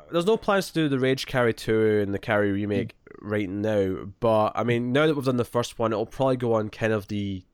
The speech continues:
Speaker 1: near future list,
Speaker 2: Yeah.
Speaker 1: where we'll probably get
Speaker 2: Yeah.
Speaker 1: to them, uh, at some point. Um, I, I, I think I saw the Rage Carrie two once on T V in, like, two thousand two or something like that, or two thousand three.
Speaker 2: Yeah.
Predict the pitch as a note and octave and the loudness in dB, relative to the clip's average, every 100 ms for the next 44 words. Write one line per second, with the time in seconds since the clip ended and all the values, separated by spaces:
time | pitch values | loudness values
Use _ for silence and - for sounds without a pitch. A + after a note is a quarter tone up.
0 | _ _ _ A#2 A#2 - A2+ - G#2 F2 | _ _ _ 0 0 0 -6 -6 -6 -4
1 | D#2 B2+ G#2+ - - G#2+ G#2 G2+ G2 A#2 | 0 0 -2 -6 -6 0 2 0 -2 0
2 | A2 G#2 G2 G2+ F#2+ F2+ F2 _ - F#2 | 2 0 -2 -4 -4 -6 -10 _ -6 -4
3 | E2+ - G#2 F#2+ F2+ F2+ - - - - | -4 -6 -10 -6 -6 -8 -14 -20 -20 -20
4 | _ _ - G2 F#2 F#2 - - - E3+ | _ _ -6 -4 -4 -8 -12 -10 -2 0
5 | F#3+ E3 F3 D#3+ F#3+ A#3+ A#3 G3+ F#3+ G3 | 0 0 0 -2 -2 0 0 0 0 0
6 | F3+ F#3 F#3 F#3+ - - E3+ E3+ - F3 | -2 -2 -2 -2 -2 -2 0 0 -2 -2
7 | F3 E3 - - A2+ B2 C#3 D3+ C#3+ B2 | 0 0 -4 -8 0 2 2 0 0 -2
8 | - B2+ A2+ G#2 G#2+ G#2+ G#2 G#2 - - | -2 -4 -2 -2 -2 -2 -4 -4 -8 -10
9 | A2+ G#2+ G2+ F#2+ F#2+ E2 - F2+ E2 D#2 | -8 -2 -4 -4 -10 -10 -4 -4 -4 -8
10 | B1+ A#1+ D2 G#2 - G2+ F2+ F2 - E2 | -10 -8 -6 -8 -6 -8 -8 -12 -14 -8
11 | D#2+ A2+ | -4 -2